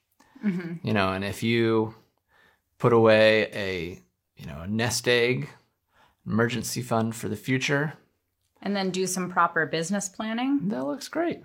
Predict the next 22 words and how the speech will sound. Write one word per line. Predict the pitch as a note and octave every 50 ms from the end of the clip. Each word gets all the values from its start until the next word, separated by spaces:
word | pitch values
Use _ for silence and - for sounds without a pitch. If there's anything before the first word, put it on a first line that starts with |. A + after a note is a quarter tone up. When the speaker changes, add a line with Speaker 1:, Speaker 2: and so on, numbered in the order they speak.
| - _ _
Speaker 1:
Yeah. | D4 F4+ G#4 - - - - _ -
Speaker 2:
Nobody's | D#3+ F3 - A3 A#3
gonna | - C#4 - B2
think | B2+ B2 A#2 A#2 A#2
bad | - F2+ G2 G2+
about | G2 E3 - - C3+ C3 -
you. | E3+ G#3 G3+ - _ _ _ _ _ _ _ _ _ _ _ _ -
Speaker 1:
Agreed. | A#3 A3 G3+ G3+ F#3+ F#3+ F#3 - - _ _ _ _
Speaker 2:
Now, | - B2 B2 A#2+ G#2+ G2+ F#2+ F2+ F#2 - _ _ _ _ _ -
if | A#2+ A2+ A2 A2+
you | A2 A2 G#2
did | G#2+ G#2+ G#2+ G#2 G#2
some, | - A2+ G#2+ G#2 G2+
like, | F#2+ F2+ F2 E2+ - -
fake | - - - - - - A2 G#2 G#2 - - _ - - - - _ _ _ _ _ _ _ _ _ _ _ _ -
equity | A2+ A2 A2+ - A2 G#2 G#2 G#2
stripping | G2 - - - - G#2 - G#2+ G2+ G2 G2 F#2+ F#2+
lien | G2+ G#2 G2+ G2+ G2+ G2+ G2 G2+ G#2 G#2 F#2
where | F#2+ F#2 F2+ F2+ F#2+ F2 D2 - _ _
you | _ - A#2+
created | G#2+ - - G2+ G2 G2 G2+ G2 F#2+ F2+
a | E2+ D2+ C#2+ D2 -